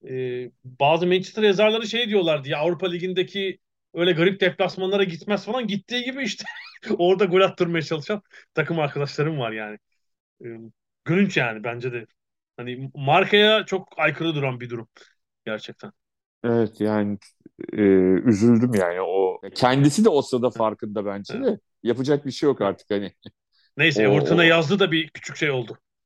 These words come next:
Speaker 2: Evet, evet.
Speaker 1: Yani
Speaker 2: Ondan sonra
Speaker 1: bu sezon ilk
Speaker 2: Everton Cristiano'yu da mutlu etti.
Speaker 1: <laughs>
Speaker 2: Tam bir Everton düzeldi dedik ama.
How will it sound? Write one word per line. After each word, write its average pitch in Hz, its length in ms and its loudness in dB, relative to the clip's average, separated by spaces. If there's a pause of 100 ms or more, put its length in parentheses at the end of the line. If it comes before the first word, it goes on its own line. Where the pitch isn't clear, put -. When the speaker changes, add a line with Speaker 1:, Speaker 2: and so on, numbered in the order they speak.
(120)
Speaker 2:
Evet, 101 300 2
evet. 92 380 0 (260)
Speaker 1:
Yani 101 280 -16
Speaker 2:
Ondan 82 180 -4
sonra 90 460 2 (300)
Speaker 1:
bu 127 40 -18
sezon 143 260 8
ilk 165 140 2
Speaker 2:
Everton 151 280 2 (480)
Cristiano'yu 143 720 4
da 117 80 2
mutlu 104 300 -6
etti. - 360 -8 (180)
Speaker 1:
<laughs> 143 520 -6 (1700)
Speaker 2:
Tam 165 200 2
bir 233 60 2
Everton 190 440 4
düzeldi 185 480 0
dedik 196 260 -8
ama. 247 240 -4